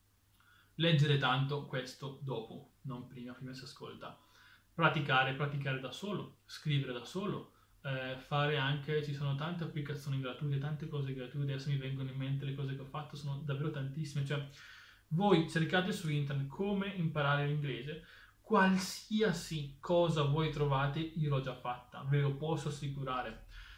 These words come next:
Per quanto riguarda comunque l'apprendimento di una lingua straniera, io per esempio ho partecipato agli eventi che faceva la biblioteca qui del Retiro, del Parco del Retiro di Madrid,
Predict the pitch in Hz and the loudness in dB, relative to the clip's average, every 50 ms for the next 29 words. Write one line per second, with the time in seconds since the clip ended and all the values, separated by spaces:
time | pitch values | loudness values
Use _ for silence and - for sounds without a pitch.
0 | - - - - 147 147 147 170 165 - 165 156 156 160 160 156 147 135 156 160 | -20 -14 -6 -4 -2 -2 0 0 2 2 2 4 6 6 6 6 6 4 4 4
1 | 151 - 156 139 147 156 156 156 156 151 143 139 143 147 147 147 151 151 156 151 | 4 4 2 2 2 2 2 2 2 0 0 0 0 0 0 0 0 0 -2 -2
2 | 143 - 185 175 165 170 190 196 - 185 170 170 143 - 170 180 202 196 185 165 | 0 0 0 2 2 0 0 0 0 0 0 0 2 2 2 2 2 2 2 2
3 | 143 147 147 139 180 175 170 156 143 - 160 160 160 143 160 156 151 143 151 151 | 2 2 2 2 0 0 0 -2 -2 -4 -4 -4 -2 0 0 0 0 -2 -4 -6
4 | - 151 147 147 151 185 190 175 156 135 127 123 123 127 - - 170 190 185 - | -2 -2 -2 0 2 0 0 2 0 0 0 -2 -6 -8 -6 -4 -4 -4 -4 -4
5 | - 151 143 139 135 139 - 139 139 - - 143 139 131 127 127 135 139 135 135 | -2 -2 -2 0 -2 -2 -4 -6 -6 -2 0 0 0 0 0 -2 -2 -2 -2 -2
6 | 135 131 - 143 143 - - - 143 135 135 131 127 131 131 131 - 147 143 139 | -4 -6 -4 -4 -4 -4 -4 -4 -4 -2 -2 -2 -2 -4 -4 -6 -4 -4 -2 -2
7 | 127 120 120 - 127 127 135 131 127 123 120 123 120 - 131 131 123 127 156 180 | -4 -4 -6 -8 -8 -8 -8 -8 -8 -8 -8 -8 -8 -8 -8 -8 -6 -6 -4 -4
8 | 170 143 127 131 151 185 185 | -4 -4 -4 -4 -6 -8 -10